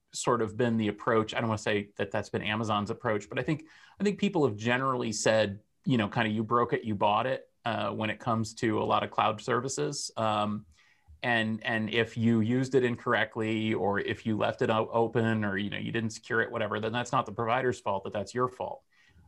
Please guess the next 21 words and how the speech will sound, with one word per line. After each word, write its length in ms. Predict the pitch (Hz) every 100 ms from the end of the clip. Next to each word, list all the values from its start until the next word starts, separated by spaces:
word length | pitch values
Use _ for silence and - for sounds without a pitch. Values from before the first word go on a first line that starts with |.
| -
Um, 320 | 113 107 101 101
and, 120 | 151 -
and 120 | 180
maybe 260 | 185 190
that's 400 | 175 220 - - -
the 80 | 127
approach 380 | - 123 117
that 100 | 123
Amazon 380 | 110 120 117 120
might 260 | 117 113 -
take 320 | - 123 156
if 100 | 127
that's 200 | 110 107
the 80 | 107
case. 480 | - 120 165 - - _ _ _ _ -
Um, 220 | 131 131 160
on 100 | 170
the 100 | 156
other 240 | 208 262
hand, 560 | 196 127 110 107 110 - -
uh, 420 | 127 120 120 120